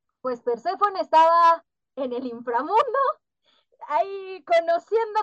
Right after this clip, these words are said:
todo lo desconocido, todo lo que no sabía, ¿no? Entonces la Perséfone estaba como, "Ah, caray, ¿qué está pasando por acá?". Pero claro, extrañaba a su mami, porque tenía mamitis, ¿no? Porque solo había vivido con su mamá,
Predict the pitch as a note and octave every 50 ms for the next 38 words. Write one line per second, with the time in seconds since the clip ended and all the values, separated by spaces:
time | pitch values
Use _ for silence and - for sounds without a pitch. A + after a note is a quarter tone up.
0 | G#4 - G4+ F#4+ F4+ E4 D#4 C#4+ C4 C4 - _ _ - A#3 C#4+ E4 E4+ - _
1 | G#4 A4 B4 B4 B4 A#4+ - - E4 D4+ C#4+ C#4+ C#4 C4+ C#4 C#4+ C#4+ D4 D4 D4+
2 | D4+ D4+ C#4 D#4+ G4+ A#4 B4+ C5+ C5 C5 B4 A#4+ A#4 A4+ G#4 F4 D4+ D4 C#4+ C4+
3 | B3+ C4 C4 C#4+ C#4 C#4 D4+ C#4+ C#4+ - - C#4 C#4+ C#4 C4+ A#3+ G#3 A3 C#4+ C#4
4 | _ A3 A3 B3 C#4 D4 - - A3 - G#3 G3 _ G3+ G3 - G3+ G#3 G3+ G#3+
5 | G3+ C#4 D#4+ F4+ G4+ A#4 B4 C5 B4 _ _ _ _ _ _ _ _ _ D4+ D#4+
6 | D#4+ D4+ - C4+ C4 B3+ C4+ C4+ C#4 C4 - _ - F#3+ F3+ G3 A3+ C#4 D4+ C#4+
7 | D4 C#4+ C#4 C4+ - _ _ D4 B3 C#4+ D#4+ C4 A#3 A3+ G3+ _ G#3+ G3+ - A3+
8 | - A#3 A3+ C4 D4 C#4+ C#4+ C4+ B3+ B3 A#3+ A#3 A3 A3+ B3+ E4+ E4 B3 - _
9 | _ _ _ _ _ _ _ _ _ _ _ _ _ _ _ _ _ A3 B3 C4+
10 | B3+ G#3+ - F#3+ F#3 _ - D4+ D#4+ D#4+ D4 D4+ D4+ D4 C#4 C4 C4+ B3 A#3 A3
11 | - A#3+ B3 A#3+ F4 F#4 G4 G#4+